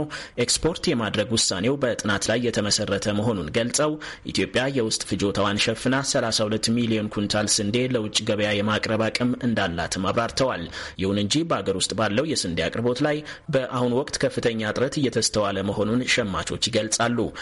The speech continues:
በተለይም በአገር ውስጥ ያሉ የዱቄት ፋብሪካዎች ከስንዴ እጥረት ጋር በተያያዘ ለችግር መጋለጣቸውን የገለጹት የዱቄት አምራቾች ማህበር ፕሬዝደንት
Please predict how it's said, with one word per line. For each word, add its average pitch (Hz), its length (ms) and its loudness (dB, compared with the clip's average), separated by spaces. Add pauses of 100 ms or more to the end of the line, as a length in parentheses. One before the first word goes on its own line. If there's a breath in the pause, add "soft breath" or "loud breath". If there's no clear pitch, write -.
(140)
በተለይም 92 560 0
በአገር 101 300 0
ውስጥ - 200 0
ያሉ 113 280 0
የዱቄት 95 440 -2
ፋብሪካዎች 131 560 0 (300 loud breath)
ከስንዴ 139 360 0
እጥረት 120 300 0
ጋር 113 200 2
በተያያዘ 120 480 2 (200)
ለችግር 123 440 0
መጋለጣቸውን 95 800 0
የገለጹት 113 540 0
የዱቄት 120 460 0
አምራቾች 101 520 0
ማህበር 104 320 0
ፕሬዝደንት 123 500 0